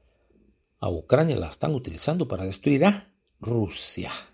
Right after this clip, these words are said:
Un poquito de contexto histórico lo va a sacar de confusión a cualquiera. Hoy entonces,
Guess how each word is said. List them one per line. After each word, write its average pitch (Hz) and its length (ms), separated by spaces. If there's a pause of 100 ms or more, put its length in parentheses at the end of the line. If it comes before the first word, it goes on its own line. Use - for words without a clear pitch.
(1200)
Un - 160
poquito 220 340
de 175 60
contexto 202 320
histórico 147 760
lo 120 320
va 131 100
a 143 60
sacar 135 320
de 131 100
confusión 123 380
a 110 60
cualquiera. - 500 (2500)
Hoy 202 200
entonces, - 680